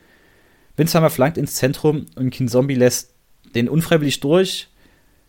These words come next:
Im Rückraum steht Reis komplett frei, schließt ab und der Ball rutscht leider durch Proll durch. Sehr unglücklich gefallen, aber zumindest klingt auch zu diesem Zeitpunkt schon verdient. Der H S V bleibt am Drücker,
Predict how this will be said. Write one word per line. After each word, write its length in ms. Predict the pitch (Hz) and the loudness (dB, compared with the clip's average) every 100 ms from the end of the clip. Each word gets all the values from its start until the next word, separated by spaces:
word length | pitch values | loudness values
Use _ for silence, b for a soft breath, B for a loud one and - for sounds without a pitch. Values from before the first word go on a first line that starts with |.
| b - | b -8
Im 100 | 123 | -4
Rückraum 540 | 147 - 139 139 95 | -2 0 0 -2 -4
steht 380 | - - 123 - | -8 -4 -4 -2
Reis 280 | 113 131 - | -2 -2 -4
komplett 520 | - 131 - - 127 | -6 -6 -2 -2 -2
frei, 420 | - 123 139 156 - b b b b b b b | -2 0 0 0 -4 b b b b b b b
schließt 340 | - 156 165 - | -6 -4 -2 0
ab 220 | 131 - _ _ _ - | -2 -4 _ _ _ -8
und 120 | 131 | -2
der 80 | 120 | 0
Ball 160 | 117 | 2
rutscht 280 | 127 135 - | 2 0 -2
leider 180 | 113 123 | -2 0
durch 220 | 123 123 | -2 -6
Proll 200 | - 120 | -2 0
durch. 540 | 120 131 147 - - - _ _ _ _ - | 2 2 2 0 -8 -12 _ _ _ _ -8
Sehr 200 | 131 127 | -4 -2
unglücklich 300 | 139 135 - | -2 -4 -4
gefallen, 440 | 120 120 135 143 | -4 0 2 0
aber 460 | 123 120 123 120 b b b b b b b b b _ | 0 2 2 0 b b b b b b b b b _
zumindest 300 | - 127 127 | -6 -4 -2
klingt 260 | 135 139 - | 0 -2 -2
auch 100 | 113 | -4
zu 100 | 127 | -2
diesem 200 | 135 139 | -4 -2
Zeitpunkt 340 | 120 - 131 | -2 -4 -4
schon 160 | - 120 | -2 -2
verdient. 400 | 123 123 139 - _ _ _ _ _ _ _ b b b _ _ | -4 -2 -2 -4 _ _ _ _ _ _ _ b b b _ _
Der 80 | 107 | -4
H 80 | 123 | -2
S 80 | - | -2
V 100 | 135 | -4
bleibt 260 | - 127 | -2 -4
am 60 | 147 | -4
Drücker, 460 | - 143 160 160 | -6 -2 0 -2